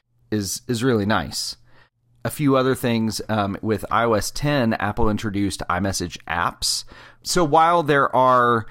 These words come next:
silly uses for iMessage apps, there are really powerful things like you can, um, share files from Dropbox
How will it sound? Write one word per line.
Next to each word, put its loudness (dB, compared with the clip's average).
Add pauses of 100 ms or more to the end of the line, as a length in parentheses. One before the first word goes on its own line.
(180)
silly 2
uses 0
for 0
iMessage -2
apps, -2
there 2
are 4
really 2
powerful 2
things -2
like 0 (280)
you 2
can, -2
um, -4
share 2
files 2
from 0
Dropbox -2